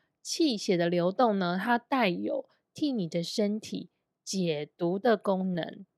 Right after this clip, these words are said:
OK，所以我们可以知道的是，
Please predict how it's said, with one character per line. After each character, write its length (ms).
OK， 440
所 180
以 180
我 100
们 100
可 100
以 80
知 180
道 180
的 120
是， 280